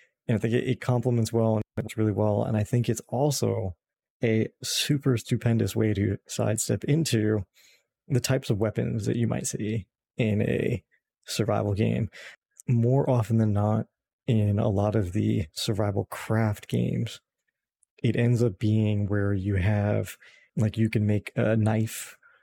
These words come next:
or a hatchet or, like, a pickaxe, and in some of them you're using that as your, like, your starter weapon. But they're not really intended to be weapons. They're just kind of the first thing you're, first thing you have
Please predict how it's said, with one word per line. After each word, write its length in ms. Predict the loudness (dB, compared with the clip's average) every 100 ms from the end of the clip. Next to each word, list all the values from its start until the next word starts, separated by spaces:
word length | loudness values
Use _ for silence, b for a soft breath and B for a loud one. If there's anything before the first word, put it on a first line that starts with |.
| b _
or 320 | -2 0 0 0
a 80 |
hatchet 580 | -2 0 0 0 -2 -2 _ B B B
or, 160 | -2 0
like, 160 | 0 -2
a 40 |
pickaxe, 600 | -2 -2 0 0 -2 -2
and 120 | -2
in 60 | 0
some 200 | 0 2
of 60 |
them 160 | 2 2
you're 120 | 0
using 340 | 2 2 2 2
that 160 | 0
as 140 | -2 -2
your, 120 | -4
like, 200 | -4 -4
your 80 | -4
starter 300 | -2 -2 -2
weapon. 420 | -4 -4 -8 -10 _ b b b b -6
But 80 | 0
they're 80 | 2
not 140 | 4
really 180 | 4 4
intended 680 | 2 -2 0 2 2 -2 -4
to 200 | -4 -6 -2
be 300 | -2 0 0
weapons. 520 | 0 -2 -4 -6 -6 -6
They're 100 | -6
just 240 | -6 -4
kind 180 | 0 0
of 60 |
the 60 | 0
first 340 | -2 -4 -4 -4
thing 220 | -2 -2
you're, 340 | -2 -4 -6 _ _ _ _ _ _ _
first 200 | -6 0
thing 120 | 2
you 100 | 4
have 120 | 2